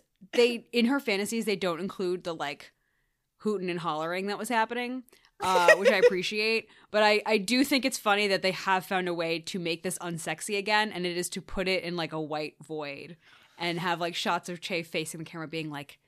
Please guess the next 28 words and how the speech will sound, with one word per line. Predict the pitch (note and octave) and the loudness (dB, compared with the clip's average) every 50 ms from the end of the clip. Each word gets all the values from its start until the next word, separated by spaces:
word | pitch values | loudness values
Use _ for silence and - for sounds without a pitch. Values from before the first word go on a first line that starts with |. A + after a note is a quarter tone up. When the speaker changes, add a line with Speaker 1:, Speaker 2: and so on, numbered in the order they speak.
| _ _ _ _ _ _ _ | _ _ _ _ _ _ _
Speaker 1:
"Can | - - - - | -20 -20 -18 -20
I | - | -20
touch | - - - - - - - | -20 -20 -20 -18 -18 -18 -18
you?" | - - - - _ _ _ _ - G3 - - - - - A3 - - - - D#4 D#4+ | -18 -20 -20 -20 _ _ _ _ -10 -10 -10 -10 -14 -14 -12 -8 -4 -4 -2 -2 -2 0
<laughs> | - - - | 2 2 8
Speaker 2:
Yeah, | - A#4 G#4 F4+ A#3+ | 8 8 8 8 6
with, | G#3 - - | 2 4 4
like, | B3 A3+ | 4 6
a | D4 C4+ | 6 4
zoom | G#3 F3+ E3 A3 G#3+ G#3+ | 4 6 6 6 8 8
in | A#3 | 8
on | A3+ A3+ G#3+ | 6 6 6
their | G#3+ G#3 F#3+ | 6 6 6
mouth, | F3+ F3 E3+ D#3 D3+ E3 - - - - - | 6 4 2 4 4 6 4 4 2 -2 -8
which | F#3+ G3+ A3+ - | -4 -4 -4 -2
is | G3+ F#3 E3+ | -4 -6 -2
Speaker 1:
Yeah. | A3 D#4 D4 | 2 4 4
Speaker 2:
just | B3+ - - - - - - - - - | 4 2 0 -2 -4 -4 -4 -4 -4 2
so | - F#3 F3 F3 F3 F3+ F#3 F#3 F#3+ G3+ G#3+ - - | 6 8 10 12 12 12 10 10 8 4 2 2 4
unsettling. | G3+ G3+ G3+ G3+ F#3 - - - - D#3+ E3+ F3+ F3+ F#3+ F#3+ G#3 G#3+ A3+ A3+ A#3+ B3+ B3 - - - - - - | 2 4 4 2 -2 -4 -6 -4 -2 0 2 2 4 6 6 6 6 6 6 4 2 0 -2 -14 -20 -20 -18 -16
Speaker 1:
I | |
don't | A3 A#3+ A#3+ - | -16 -14 -14 -14
like | - F#3 - - | -14 -16 -16 -16
it. | - - - _ _ _ _ _ _ _ _ _ _ _ _ _ _ - - - | -20 -20 -20 _ _ _ _ _ _ _ _ _ _ _ _ _ _ -12 -2 2
Speaker 2:
I | A#3+ C4 | 4 4
don't | G#3 E3+ - A3 A3 G#3 A#3 A#3+ | 4 2 4 6 8 8 8 6
like | - F#3+ F3+ F#3 - - | 4 2 2 2 2 2
it. | A3+ A3 A3+ A#3 | 2 2 2 2